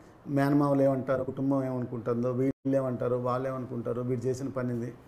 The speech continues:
మంచి మనిషే, మంచి ఆలోచనే ఉంది కానీ వీడు ఇట్లా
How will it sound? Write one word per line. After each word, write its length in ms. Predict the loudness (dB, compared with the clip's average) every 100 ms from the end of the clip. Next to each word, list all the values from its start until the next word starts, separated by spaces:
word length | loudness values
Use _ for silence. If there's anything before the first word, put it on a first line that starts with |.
| -20 -20 -12
మంచి 360 | -8 -8 -8 -2
మనిషే, 520 | 0 0 2 4 4
మంచి 360 | 0 -2 0 2
ఆలోచనే 360 | 4 2 2
ఉంది 280 | 0 2 2
కానీ 320 | 2 2 4
వీడు 180 | 4 4
ఇట్లా 200 | 2 -2